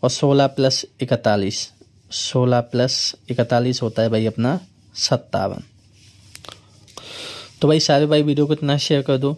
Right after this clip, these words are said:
जो हर बंदे के पास पहुँचे उस सारे भाइयों का लॉस कवर हो, ठीक है। तो फुल सॉलिड गेम है मेरे हिसाब से और पास हो-, होगा, ठीक है। अब भाई अरसठ बना माइनस कर दो चार, तो होता है भाई चौंसठ।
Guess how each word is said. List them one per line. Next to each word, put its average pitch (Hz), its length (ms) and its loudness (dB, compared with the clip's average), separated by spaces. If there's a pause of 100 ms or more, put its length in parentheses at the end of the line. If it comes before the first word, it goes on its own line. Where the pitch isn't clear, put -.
(300)
जो 131 140 4
हर 135 120 4
बंदे 131 260 0
के 131 100 -2
पास 127 240 0
पहुँचे 127 340 0
उस 139 180 -4
सारे 113 160 2
भाइयों 113 300 -2
का 123 100 0
लॉस 107 280 0
कवर 110 180 -2
हो, 110 120 0
ठीक 120 240 -2
है। 120 80 2
तो 127 100 -2
फुल 143 260 2
सॉलिड 135 360 0
गेम 135 200 0
है 135 60 0
मेरे 131 160 0
हिसाब 123 180 -2
से - 140 -2
और 127 80 2
पास 107 280 -2
हो-, 104 240 0 (120)
होगा, 107 220 0
ठीक 117 240 -4
है। 110 100 -2 (680)
अब 127 120 2
भाई 143 140 4
अरसठ 151 400 0
बना 143 280 2
माइनस 127 360 0
कर 123 140 0
दो 131 140 -2
चार, 113 400 -2 (340)
तो 123 60 0
होता 117 200 0
है 123 80 2
भाई 123 180 0
चौंसठ। 110 580 -4